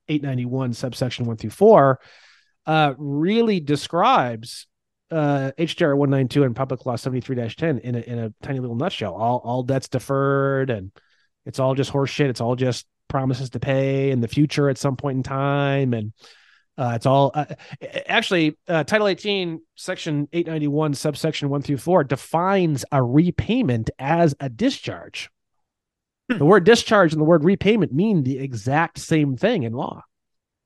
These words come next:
Speaker 2: Now, are they paying, like, is this something in reference to the Public Charitable Trust that was created in nineteen thirty-three?
Speaker 1: I don't know, because the thing is, is that, is that,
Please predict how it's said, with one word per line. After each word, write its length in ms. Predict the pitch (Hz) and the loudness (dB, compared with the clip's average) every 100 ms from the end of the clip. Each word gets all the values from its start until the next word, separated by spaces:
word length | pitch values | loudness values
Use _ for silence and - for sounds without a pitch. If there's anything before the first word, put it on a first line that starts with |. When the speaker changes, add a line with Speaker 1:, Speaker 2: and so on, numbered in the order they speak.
| _ - | _ -4
Speaker 2:
Now, 140 | 147 131 | -2 0
are 100 | 151 | 2
they 160 | 247 | 2
paying, 500 | - 202 196 185 147 | 0 0 2 0 -2
like, 220 | 131 127 - | -4 -6 -6
is 200 | 143 135 | -6 -2
this 180 | 175 220 | -2 -2
something 360 | - 196 190 147 | 0 0 0 -2
in 80 | |
reference 380 | 131 143 147 135 | 0 0 -2 -6
to 120 | - | -6
the 120 | 120 110 | -8 -6
Public 320 | 135 127 123 | -6 -6 -4
Charitable 380 | 127 127 123 117 | -2 -2 -2 -6
Trust 440 | 131 147 - - - - - _ _ _ _ _ _ _ | -6 -6 -8 -18 -20 -20 -20 _ _ _ _ _ _ _
that 160 | 139 135 | 2 4
was 140 | 135 127 | 2 0
created 400 | 143 143 139 135 | 2 6 6 4
in 60 | |
nineteen 340 | 131 135 139 131 | 0 0 -2 0
thirty-three? 640 | 139 127 151 147 156 - _ _ | -2 -2 -2 -2 -2 -6 _ _
Speaker 1:
I 140 | 175 220 | 6 8
don't 180 | 208 | 8
know, 380 | 202 247 202 151 | 10 10 10 8
because 400 | 143 165 202 185 | 6 6 6 6
the 120 | 175 | 4
thing 240 | - 190 202 | 2 0 2
is, 140 | 208 | 0
is 140 | 180 165 | 0 0
that, 280 | 180 165 - | 0 0 -4
is 200 | 180 156 | -4 0
that, 320 | 175 165 160 | 2 2 0